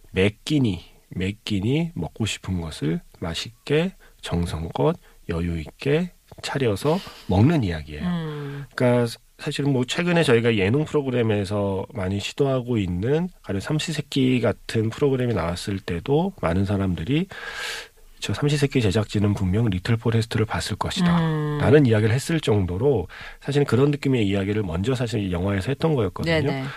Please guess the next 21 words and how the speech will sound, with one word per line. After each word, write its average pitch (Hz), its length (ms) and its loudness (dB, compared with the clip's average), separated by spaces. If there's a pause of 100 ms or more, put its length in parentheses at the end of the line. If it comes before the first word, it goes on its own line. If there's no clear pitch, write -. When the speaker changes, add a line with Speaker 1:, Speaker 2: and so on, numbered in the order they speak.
(140)
Speaker 1:
그래서 151 320 6
일본 131 480 2
영화 170 160 4
같은 151 320 0
경우에는 120 680 2 (100)
주로 110 480 -2
여주인공 117 500 0
혼자 151 640 0 (460)
보내는 107 400 2
시간이 117 340 -2
많고요. 98 600 -4 (420)
어, 92 160 -2
여주인공 104 500 0
혼자 170 340 4
하는 139 160 6
독백이 117 560 -2
대부분이고요. 87 840 -6
Speaker 2:
음. 151 380 -8
Speaker 1:
여주인공 107 420 0
혼자 156 580 4
집안에서, 98 920 -2